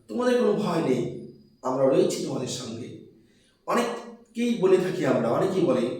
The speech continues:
অঙ্কের কোনো সাজেশন হয় না, সম্পূর্ণ ভুল ধারণা।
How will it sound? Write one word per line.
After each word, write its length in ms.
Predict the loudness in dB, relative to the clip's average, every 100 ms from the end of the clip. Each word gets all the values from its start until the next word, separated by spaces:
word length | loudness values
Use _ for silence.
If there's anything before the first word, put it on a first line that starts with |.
| -10 -18 -8
অঙ্কের 400 | 2 4 4 2 0
কোনো 180 | -2 -4
সাজেশন 480 | -4 -4 -4 -4 -6
হয় 240 | -4 -4
না, 60 | -4 -8 -10 -14 -18 -12
সম্পূর্ণ 440 | -6 -4 -2 -2 -4
ভুল 180 | -4 -4 -4
ধারণা। 300 | -4 -4 -4